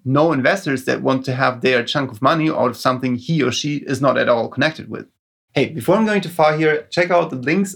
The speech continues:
about regenerative villages in the description of this podcast episode for diving deeper in. Now, in the realm and perspective of Economadia, we want to look into and emphasize the opportunities of remote work of this whole shizzle. Just for the record,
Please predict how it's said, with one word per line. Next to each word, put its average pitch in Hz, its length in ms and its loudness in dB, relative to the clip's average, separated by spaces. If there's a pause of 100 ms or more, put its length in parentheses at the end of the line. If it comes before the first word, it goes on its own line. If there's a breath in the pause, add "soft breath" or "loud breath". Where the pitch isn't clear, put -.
about 131 340 2
regenerative 156 560 -2
villages 143 560 -2
in 135 120 -2
the 131 60 2
description 180 480 0
of 160 100 -4
this 139 140 -6
podcast 156 440 -4
episode 135 520 0
for 131 220 2
diving 139 480 0
deeper 117 280 -2
in. 87 180 -8 (760)
Now, 143 180 4
in 139 80 0
the 131 120 2
realm 185 360 2
and 131 160 -2
perspective - 520 -2
of - 140 -10
Economadia, 120 800 0
we 170 300 2
want 180 220 2
to 165 60 -8
look 160 260 0
into 143 400 -4
and - 240 -4
emphasize 147 520 -2
the 139 180 -4
opportunities 175 800 -2
of 120 220 -2
remote 127 460 2
work 147 360 0 (300)
of 127 280 2
this 123 140 -2
whole 123 260 2
shizzle. 117 420 -6 (840)
Just 165 180 0
for 190 100 4
the 165 100 0
record, 135 360 2